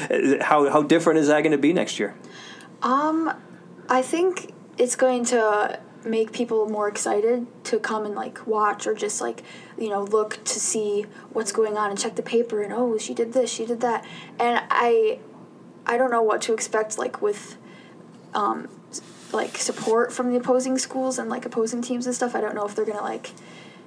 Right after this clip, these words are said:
Speaker 2: see me as, like, a enemy or, like, a rival, if they're gonna, like, support me and be like, "Oh, she's from West and she's doing well." I'm assuming it's probably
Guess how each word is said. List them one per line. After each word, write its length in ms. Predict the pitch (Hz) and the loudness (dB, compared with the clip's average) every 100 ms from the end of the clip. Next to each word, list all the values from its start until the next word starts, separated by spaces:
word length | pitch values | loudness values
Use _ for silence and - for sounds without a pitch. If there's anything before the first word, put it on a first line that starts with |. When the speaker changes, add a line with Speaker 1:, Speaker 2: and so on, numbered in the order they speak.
| - - | -20 -14
Speaker 2:
see 260 | - - 240 | -8 0 2
me 200 | 226 220 | 2 2
as, 120 | 220 | 2
like, 160 | 220 214 | 0 2
a 200 | 202 214 - | 0 -2 -4
enemy 520 | 214 214 233 233 240 226 | -2 0 0 2 2 2
or, 80 | |
like, 160 | 220 208 | 0 -2
a 60 | - | 0
rival, 340 | 208 233 240 | 2 4 2
if 100 | 226 | 2
they're 80 | 220 | 0
gonna, 140 | 214 | 0
like, 160 | 202 202 | -4 -4
support 360 | - 226 262 262 | -8 -4 -4 -2
me 80 | |
and 80 | 240 | -4
be 100 | 226 | -4
like, 180 | 233 233 | -4 -4
"Oh, 140 | 311 320 | -4 -4
she's 200 | 285 254 | -6 -8
from 160 | 269 | -6
West 260 | 262 302 302 | -6 -6 -8
and 80 | 233 | -10
she's 140 | 247 247 | -10 -6
doing 200 | 247 240 | -4 -2
well." 220 | 254 220 - - - | -2 -4 -12 -10 -4
I'm 140 | 226 | 0
assuming 400 | 233 262 262 240 | 2 4 4 4
it's 140 | 226 | 2
probably 460 | - 240 220 208 196 | 2 2 4 4 2